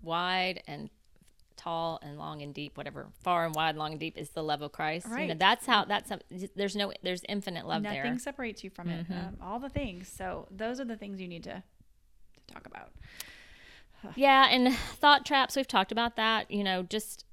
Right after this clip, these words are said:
Speaker 1: stop it. Stop, like, take every thought captive in obedience to Christ. Replace it with the truth.
Speaker 2: Yep.
Speaker 1: And be ruthless and encourage your kids to be ruthless about what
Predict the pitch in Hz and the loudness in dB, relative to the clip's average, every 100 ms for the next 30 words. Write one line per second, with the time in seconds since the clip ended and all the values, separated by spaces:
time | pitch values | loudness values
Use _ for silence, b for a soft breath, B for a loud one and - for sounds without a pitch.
0 | - - - - 170 - 196 - - - | -20 -20 -14 -8 -2 0 -2 -6 -14 -16
1 | - - 190 - 190 - 220 226 - 208 | -12 -2 -2 -2 -4 -4 0 -2 -2 -4
2 | 208 226 220 196 - - 202 196 170 156 | -2 -4 -2 -2 -4 -6 -6 -4 -6 -6
3 | - 180 170 175 180 190 - 214 185 160 | -6 -6 -4 -4 -4 -6 -8 -8 -6 -4
4 | 147 175 - - - 190 202 - 233 294 | -6 -10 -16 -18 -10 -8 -6 -2 -2 0
5 | 285 294 190 208 - 233 - 262 262 165 | -2 -2 -4 -6 -6 -6 -6 -6 -6 -6
6 | - - - B 214 214 B B - 208 | -12 -20 -20 B -14 -14 B B -2 0
7 | 202 202 196 226 277 220 233 247 - - | 2 2 0 0 0 0 0 0 -2 -4
8 | 175 - 185 180 214 220 208 - 233 220 | -4 -6 -6 -4 -4 -2 -4 -4 -4 -4
9 | 202 180 165 165 - - - 170 - - | -6 -4 -4 -6 -6 -10 -6 -6 -6 -8
10 | 175 202 - | -6 -6 -8